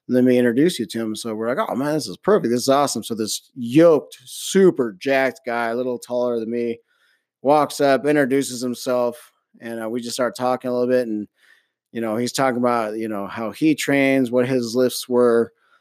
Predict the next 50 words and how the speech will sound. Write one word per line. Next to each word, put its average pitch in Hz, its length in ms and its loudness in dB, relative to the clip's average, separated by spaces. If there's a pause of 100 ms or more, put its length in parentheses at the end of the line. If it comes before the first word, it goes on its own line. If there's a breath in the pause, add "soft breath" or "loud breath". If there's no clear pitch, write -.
(200)
And, 117 200 -2
um, 107 300 -2
it 147 80 6
was, 151 160 6
we 151 140 6
were 165 60 6
just 139 240 0
so 139 140 2
enthralled 127 500 2
by 104 120 0
it. 95 60 -4
We're 92 140 -6
like, 92 100 -10
"Wow, 143 300 0
this 147 140 -2
is 117 120 -10
so 123 100 -6
amazing." 135 400 4
He's 151 200 -2
throwing 151 220 4
out 120 120 2
numbers 123 380 0
I 117 60 -2
never 117 360 -4
even 113 220 -8
thought 110 240 -8
were, 92 300 -12 (220)
uh, 95 140 -12
comprehensible. 127 960 2 (680 soft breath)
And, 117 280 2
um, 98 460 -2 (1000)
you 120 80 0
know, 117 160 4
he 110 120 4
talks 123 340 0
to 123 60 -6
me 117 60 0
a 117 40 2
little 120 140 4
about 107 200 2
nutrition 131 560 0
and 107 120 -2
gaining 107 280 -2
weight 123 380 6
and 92 160 -4
weight 151 240 4
classes 120 600 0
and 101 140 -6
how 101 220 -6
he, 135 540 2